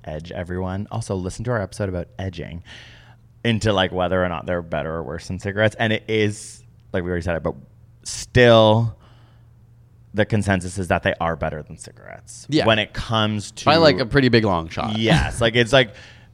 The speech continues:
Speaker 1: it's like tar, smoking tar, you know, like, hot take is
Speaker 2: <laughs>
Speaker 1: absolutely awful. Like, cigarettes, because of what is also in them, the nicotine itself in both cases is not what's causing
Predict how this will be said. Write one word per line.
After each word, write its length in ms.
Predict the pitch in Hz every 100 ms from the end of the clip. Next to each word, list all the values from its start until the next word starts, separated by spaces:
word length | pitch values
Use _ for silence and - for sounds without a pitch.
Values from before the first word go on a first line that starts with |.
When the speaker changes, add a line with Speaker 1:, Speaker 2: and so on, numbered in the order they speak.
| -
Speaker 1:
it's 140 | 147 143
like 220 | 156 -
tar, 680 | - 139 127 127 135 135 - - - -
smoking 420 | - 135 131 160
tar, 560 | 147 120 98 117 160 175
you 180 | 120 120
know, 100 | 95
like, 140 | 107
hot 260 | - 117 -
take 320 | 110 104 139
is 160 | 117 110
Speaker 2:
<laughs> 140 | -
Speaker 1:
absolutely 560 | 104 104 117 110 98 82
awful. 260 | 87 -
Like, 160 | 98 101
cigarettes, 480 | - 110 110 110 - - - -
because 640 | 117 110 - - 110 117 110
of 200 | 104 90
what 300 | 90 92 -
is 200 | 95 80 - - - _
also 440 | 90 87 95 107 95
in 120 | 85
them, 180 | 95 123 - -
the 80 | 113
nicotine 480 | 120 135 185 202
itself 400 | 139 - 113 113
in 120 | 117 98
both 240 | 92 95
cases 640 | - 98 - 76 85 - - - - -
is 160 | 110 98
not 640 | 95 101 110 101 85 -
what's 240 | 101 95 -
causing 720 | - 98 92 90 80 80